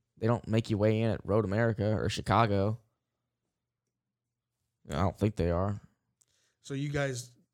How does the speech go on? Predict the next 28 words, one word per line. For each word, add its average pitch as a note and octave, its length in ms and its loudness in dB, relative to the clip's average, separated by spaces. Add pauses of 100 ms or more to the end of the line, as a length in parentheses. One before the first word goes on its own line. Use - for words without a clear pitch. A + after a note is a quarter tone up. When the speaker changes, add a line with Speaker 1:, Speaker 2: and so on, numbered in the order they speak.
Speaker 2:
gravitated B2 560 -8
more A2 200 -14
towards A2 380 -14
the A2 200 -18 (600)
unhealthy B2 460 -10
snacks. - 600 -14
Speaker 1:
Yeah, A#2+ 640 8
I - 60 2
mean, C3 220 4 (480)
speaking F3+ 300 2
of G#2+ 60 2
weigh-ins, B2+ 400 4
though, C#3+ 260 2 (120)
I'll A2 100 2
let A2+ 140 4
you A2 60 2
get A2 180 2
to G#2+ 100 -4
your A2 140 4
trucker A2+ 280 0
snacks A2+ 360 0
in - 60 -4
a - 20 -4
second. A#2+ 420 -2 (1000)
But A2+ 100 4
I, C3 120 8
like, B2 260 4 (200)
I B2+ 440 2